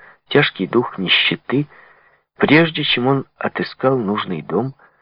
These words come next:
покосившуюся трехэтажную развалюху. Мистер Мейхерн постучал в обитую грязным тряпьем дверь.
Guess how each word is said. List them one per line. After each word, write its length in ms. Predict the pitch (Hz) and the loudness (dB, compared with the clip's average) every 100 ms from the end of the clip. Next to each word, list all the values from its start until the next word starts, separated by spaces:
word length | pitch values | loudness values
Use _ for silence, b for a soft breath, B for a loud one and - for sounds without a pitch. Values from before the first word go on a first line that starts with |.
| b b b | b b b
покосившуюся 920 | - - 123 175 170 - 151 147 - 131 | -2 2 2 4 2 2 2 0 -2 -2
трехэтажную 760 | 104 98 - 117 127 120 113 | 0 -2 0 0 0 -2 -4
развалюху. 720 | 107 - 69 55 - - - _ _ _ _ _ _ _ _ | -6 -6 -8 -8 -14 -16 -18 _ _ _ _ _ _ _ _
Мистер 400 | - 170 - 180 | 0 0 4 4
Мейхерн 720 | 170 190 180 - 170 160 151 B B B B | 6 6 4 4 4 2 0 B B B B
постучал 560 | 127 - 117 - 175 | 0 0 -2 2 4
в 80 | 143 | 6
обитую 440 | 110 143 147 135 | 4 4 4 4
грязным 440 | 98 113 139 127 120 | 6 4 4 0 -6
тряпьем 480 | - 82 - 113 107 | -6 -8 -8 -10 -10
дверь. 420 | - 101 101 | -12 -14 -16